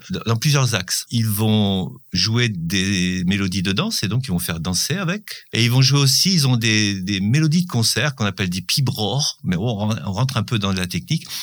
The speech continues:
et qui est une technique, enfin, euh, une expression musicale extrêmement sophistiquée qui est jouée par un soliste. Donc voilà, on, on voit que il y a, après il y a toute une utilité parce que, mais c'est la même chose que quand, euh, pour nous, euh, dans les Landes,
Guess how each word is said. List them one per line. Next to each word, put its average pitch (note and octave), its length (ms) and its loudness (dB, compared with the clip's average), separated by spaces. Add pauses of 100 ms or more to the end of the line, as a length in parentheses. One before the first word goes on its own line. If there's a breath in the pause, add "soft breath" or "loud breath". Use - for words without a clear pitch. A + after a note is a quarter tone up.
(220 loud breath)
et A2 100 0
qui C#3 160 2
est B2+ 300 2
une G#2 220 0
technique, C3 520 0
enfin, G#2 380 0
euh, F#2+ 60 -8 (320)
une - 100 4
expression F3+ 440 4
musicale C3 720 2 (340 loud breath)
extrêmement C#3+ 420 2
sophistiquée C3 840 0
qui A2+ 240 0
est G#2+ 60 -2
jouée G#2+ 220 0
par A2 200 -2
un A2 100 2
soliste. G#2 580 0 (600 loud breath)
Donc A#2+ 180 2 (160)
voilà, F#2+ 240 -4
on, F2 180 0
on F#2+ 120 0
voit A2+ 320 2
que F#2+ 200 0 (300 loud breath)
il G#2+ 60 -2
y G#2+ 40 4
a, G2 240 2
après F#2 220 0
il C3+ 40 4
y - 20 2
a A2+ 40 0
toute - 220 -8
une A2 100 2
utilité B2 360 0
parce G#2 200 0
que, G#2+ 80 0 (320 loud breath)
mais C3 120 2
c'est D#3 160 6
la D3+ 80 4
même D#3 140 6
chose D3 280 4
que A#2 140 -2
quand, A2+ 420 0
euh, G2+ 140 0
pour G#2+ 200 0
nous, A#2+ 260 4
euh, F2+ 380 0
dans G2 140 -2
les G2 140 2
Landes, C3 260 4